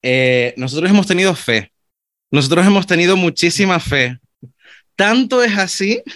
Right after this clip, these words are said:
que nos hemos traído ni más, ni más, ni nada menos que a Keila Jerez, directora de La Murga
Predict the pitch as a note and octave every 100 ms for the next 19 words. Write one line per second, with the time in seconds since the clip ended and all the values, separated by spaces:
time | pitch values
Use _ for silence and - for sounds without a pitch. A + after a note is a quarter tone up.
0 | - _ _ _ - _ - F#3 E3 E3
1 | F#3 A#3 A3+ G#3 F3+ F#3 F3 D3+ D#3 G3
2 | G#3 F#3+ F3+ F#3 D#3 D#3+ F#3+ E3 F3 G3+
3 | A3 - _ _ _ _ - G#3 - F#3
4 | G#3+ - F3 G3+ A3+ A3 F#3+ A3 A3 G3
5 | E3+ F3 G#3+ A#3+ D#3 F#3 G#3+ - - G#3+
6 | A3 G3+ - _ _ - D#3 F3 G#3+ -
7 | - D#3+ E3+ F#3+ F3 F3+ G#3